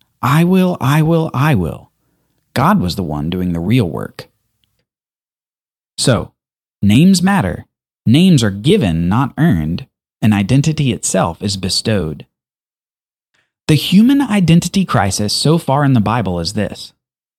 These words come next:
Outside of a few people that walked with God, each generation tries to build its own identity apart from God. The people try to do things their own way instead of living in the identity that God gave Adam and Eve and then Noah.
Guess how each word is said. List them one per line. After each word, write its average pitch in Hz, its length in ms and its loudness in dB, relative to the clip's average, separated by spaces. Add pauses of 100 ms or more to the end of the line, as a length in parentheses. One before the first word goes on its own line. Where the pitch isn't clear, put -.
(380)
Outside 220 380 -2
of 214 100 0
a 196 60 2
few 208 240 2
people 151 320 0
that 110 100 0
walked 131 300 0
with 139 160 -2
God, 156 400 0 (600)
each 214 260 2
generation 214 600 2
tries 123 300 -2
to 127 100 -2
build 151 480 2
its - 320 -4
own 180 240 4
identity 160 640 0
apart 104 380 -4
from 120 140 0
God. 113 480 -2 (760)
The 143 80 0
people 220 300 0
try 233 160 -6
to 233 100 -2
do 196 260 2
things 220 300 2
their 190 140 2
own 214 240 4
way 90 400 -2 (320)
instead 156 320 2
of 139 80 -2
living 170 400 2
in 190 120 4
the 180 140 2
identity 170 600 0
that 104 180 -6
God 120 320 -2
gave 113 320 -2
Adam 101 280 0
and 131 120 4
Eve 143 400 0
and 123 120 2
then 143 160 2
Noah. 151 440 -2